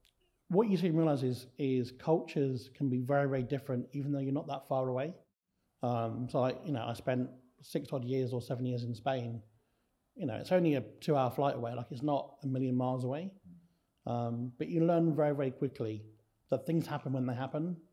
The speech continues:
Like, don't expect anything to happen today. Maybe not tomorrow. I won't even tell you when it will happen. So you, you kinda end up in this place where it's like,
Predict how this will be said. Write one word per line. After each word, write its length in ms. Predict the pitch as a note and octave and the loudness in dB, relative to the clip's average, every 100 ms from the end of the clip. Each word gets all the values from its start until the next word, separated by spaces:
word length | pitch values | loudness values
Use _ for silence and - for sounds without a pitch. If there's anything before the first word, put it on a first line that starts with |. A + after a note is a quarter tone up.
| _ _ _ _ _ _ | _ _ _ _ _ _
Like, 200 | - B2+ - | -12 -10 -6
don't 180 | C3+ C#3 | -2 0
expect 420 | C3+ - B2+ C3+ | -2 -4 -4 -2
anything 180 | C#3+ C3+ | -2 -2
to 40 | |
happen 240 | A#2+ C#3 C#3 | -2 -4 -2
today. 380 | C3+ C#3 D3+ - - _ - - | 0 0 0 -4 -12 _ -20 -4
Maybe 260 | B2+ C#3 D#3 | 0 4 6
not 180 | E3 F3 | 4 4
tomorrow. 480 | E3 F#3+ G#3 B2 A2 - _ - | 4 6 4 2 -4 -14 _ -4
I 40 | |
won't 120 | C3+ | 0
even 140 | D#3 E3 | 2 2
tell 120 | E3+ | 4
you 60 | F#3+ | 4
when 100 | C#3 | 2
it 40 | |
will 80 | C3+ | 0
happen. 340 | C3 A#2+ A#2+ | -4 -4 -4
So 100 | A#2+ | -2
you, 220 | C3 C3 B2+ - _ _ | -2 -2 -6 -14 _ _
you 100 | B2+ | -2
kinda 200 | E3 F3 | 2 2
end 140 | D#3+ D#3 | 2 0
up 100 | D#3+ | 0
in 80 | |
this 140 | D3+ - | -2 -2
place 300 | - C#3 C3+ | -4 -4 -2
where 240 | B2+ B2 B2 | -2 0 -2
it's 140 | A#2+ | -4
like, 200 | B2+ - | -6 -6